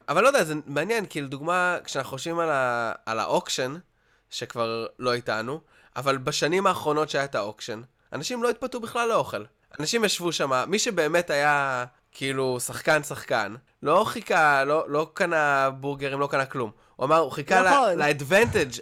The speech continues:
Speaker 1: אפילו לא לפאוור, לא לאמיוניטי, רק ש-, עוד חצי שלב, אנשים מחכים, ואז ישר הם עושים חמש מאות, את כל הסכום.
Speaker 2: כן, אבל תחשוב כמה עונות של אוקשן,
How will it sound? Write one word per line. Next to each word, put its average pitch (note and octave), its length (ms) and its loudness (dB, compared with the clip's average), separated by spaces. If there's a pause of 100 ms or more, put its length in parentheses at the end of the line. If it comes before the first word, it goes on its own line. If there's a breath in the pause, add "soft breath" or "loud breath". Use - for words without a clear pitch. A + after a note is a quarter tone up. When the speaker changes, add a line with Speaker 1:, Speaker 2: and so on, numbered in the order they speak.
Speaker 1:
אפילו G#3+ 340 0
לא G3+ 160 4
לפאוור, E3 520 4
לא D#3+ 160 6
לאמיוניטי, F3 560 2 (240 loud breath)
רק G3 240 0 (280 soft breath)
ש-, - 140 -10 (580)
עוד F3+ 200 2
חצי G3 300 -4
שלב, F#3 360 2
אנשים D3+ 240 0
מחכים, G#3+ 440 -4
ואז F3 180 2
ישר F3 240 2
הם E3 60 2
עושים D3 460 -2
חמש C#3 340 -2
מאות, A#2 380 -6
את - 60 -20
כל C3 180 2
הסכום. A2+ 480 -2 (300)
Speaker 2:
כן, A#3 120 6
אבל F#3 180 2
תחשוב A#3 520 2 (120)
כמה A#3 260 2
עונות A3+ 320 2
של A3 140 -2
אוקשן, G#3+ 720 -2